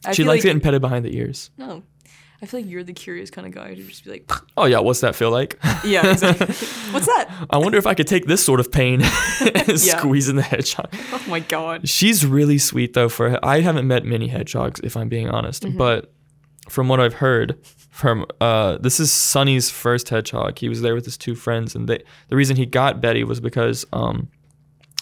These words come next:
Speaker 2: uh, his two friends had had hedgehogs before him.
Speaker 1: Oh.
Speaker 2: And, um, he thought, "Great, a great starter pet." It's actually his first pet, he said,
Speaker 1: Oh, that's
Speaker 2: was a
Speaker 1: cool.
Speaker 2: hedgehog. And, uh, so he got Betty,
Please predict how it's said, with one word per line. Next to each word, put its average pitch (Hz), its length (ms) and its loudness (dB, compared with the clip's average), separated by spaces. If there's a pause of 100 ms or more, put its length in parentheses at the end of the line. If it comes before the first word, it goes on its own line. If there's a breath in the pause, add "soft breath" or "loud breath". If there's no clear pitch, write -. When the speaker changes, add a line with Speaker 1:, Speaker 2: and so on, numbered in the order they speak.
Speaker 2:
uh, 117 200 0 (180)
his 127 220 -2
two 135 160 -2
friends 120 420 -2
had 120 80 -4
had 117 240 -2 (140)
hedgehogs 117 480 -4
before 127 340 0
him. 113 240 -2 (100)
Speaker 1:
Oh. 262 220 -8 (480 loud breath)
Speaker 2:
And, 117 440 -2 (220)
um, 64 400 -6 (260)
he 123 260 -2
thought, 117 340 -4 (800)
"Great, 117 320 -4 (440)
a - 40 -2
great 151 240 2
starter 123 320 2
pet." 117 220 -2
It's 120 80 -4
actually 135 220 2
his 120 100 0
first - 280 0
pet, 113 140 0
he 117 80 -4
said, - 260 -4 (300 loud breath)
Speaker 1:
Oh, 320 120 -4
that's 185 180 -8
Speaker 2:
was 120 140 0
a 120 40 2
Speaker 1:
cool. 120 40 2
Speaker 2:
hedgehog. 120 420 0
And, 113 280 -2
uh, 113 260 0
so - 180 -2
he 127 140 -2
got 131 220 0
Betty, 117 360 0